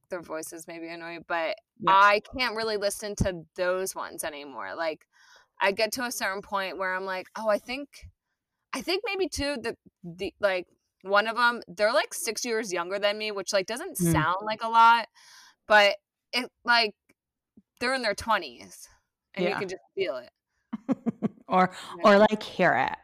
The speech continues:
Speaker 2: Like, oh my
Speaker 1: Well,
Speaker 2: God.
Speaker 1: yeah. Yeah,
Speaker 2: Like,
Speaker 1: yeah, yeah.
Speaker 2: oh, oh my God.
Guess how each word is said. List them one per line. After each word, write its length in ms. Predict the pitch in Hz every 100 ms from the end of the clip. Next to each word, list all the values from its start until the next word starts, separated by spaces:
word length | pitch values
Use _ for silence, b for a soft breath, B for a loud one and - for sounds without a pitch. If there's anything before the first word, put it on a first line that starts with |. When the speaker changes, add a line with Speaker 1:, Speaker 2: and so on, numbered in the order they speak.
| _
Speaker 2:
Like, 180 | 165 156 -
oh 80 | 160
my 140 | 139
Speaker 1:
Well, 140 | 226
Speaker 2:
God. 200 | - 196 185
Speaker 1:
yeah. 280 | 202 170 - - _ 180
Yeah, 100 | 196
Speaker 2:
Like, 160 | 180 170
Speaker 1:
yeah, 60 | 175
yeah. 220 | 165 143 -
Speaker 2:
oh, 600 | 185 190 202 214 220 226 -
oh 120 | - 185
my 320 | 190 185 180
God. 320 | 170 - -